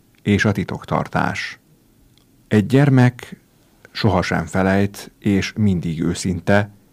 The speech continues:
emellett pedig nagyon-nagyon ragaszkodó, és nagyon tudja várni a család bizalmába férkőzött segítőt.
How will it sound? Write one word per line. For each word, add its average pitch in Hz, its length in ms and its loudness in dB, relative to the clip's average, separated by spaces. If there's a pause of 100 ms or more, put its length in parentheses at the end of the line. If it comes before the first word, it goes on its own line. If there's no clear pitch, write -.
(520)
emellett 107 420 4
pedig 110 400 2
nagyon-nagyon 92 600 2
ragaszkodó, 87 880 -4 (500)
és 101 420 -2 (300)
nagyon 101 340 0
tudja 92 340 -2
várni 87 600 -2 (760)
a 95 320 0
család 87 580 -2
bizalmába 87 680 -2
férkőzött 92 880 -6
segítőt. 101 840 -2